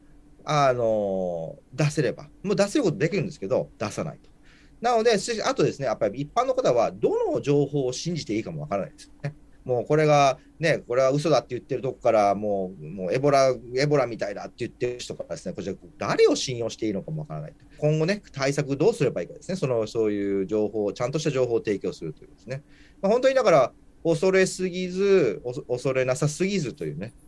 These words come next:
まあ、ちょうどバランスのいいところでね、いか-、いなきゃいけないんですね。本当にその合理的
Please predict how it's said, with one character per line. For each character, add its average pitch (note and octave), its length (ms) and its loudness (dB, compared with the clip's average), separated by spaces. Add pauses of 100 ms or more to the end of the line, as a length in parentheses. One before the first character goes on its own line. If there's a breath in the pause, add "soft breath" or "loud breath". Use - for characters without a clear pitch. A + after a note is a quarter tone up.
(140)
ま C3 80 -4
あ、 A#2+ 40 -4
ち - 140 -12
ょ G2+ 140 -2
う - 40 0
ど G#3 80 4
バ F3 140 6
ラ F3+ 120 4
ン F3 60 2
ス F3 100 -6
の F3 100 0
い F3+ 40 2
い E3 40 -2
と D3 100 0
こ A2 80 -4
ろ G2+ 60 -4
で F#2 100 -2
ね、 B2 160 -8
い A2+ 80 -14
か-、 C3+ 160 0
い C#3 60 -6
な C3+ 140 0
き C3 40 -4
ゃ A2+ 40 -2
い F#2+ 40 -2
け G2 120 -4
な A2 80 -2
い A2 40 -4
ん F#2+ 40 -6
で C#2+ 80 -10
す - 100 -16
ね。 F#2+ 60 -10
本 C3 180 -6
当 C#3 60 -4
に C3+ 80 -4
そ C#3+ 60 -2
の C#3 300 0
合 B2+ 180 0
理 C#3+ 80 2
的 C#3 380 -4